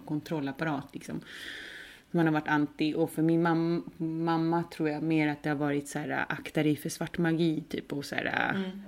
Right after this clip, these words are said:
Speaker 1: en sån resp-, alltså så här, in-, typ, mer så här, inte nämna, prata om det för att det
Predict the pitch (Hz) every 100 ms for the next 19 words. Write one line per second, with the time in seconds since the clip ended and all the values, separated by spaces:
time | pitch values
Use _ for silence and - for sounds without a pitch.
0 | - 180 156 175 165 151 160 - - 175
1 | 208 208 220 156 135 120 - 196 190 -
2 | _ _ - - _ - - - _ 185
3 | 190 165 156 151 143 143 139 180 170 -
4 | _ _ _ - 170 139 - 160 170 160
5 | 160 160 151 - _ _ _ 185 147 180
6 | 165 147 139 - 147 139 147 - -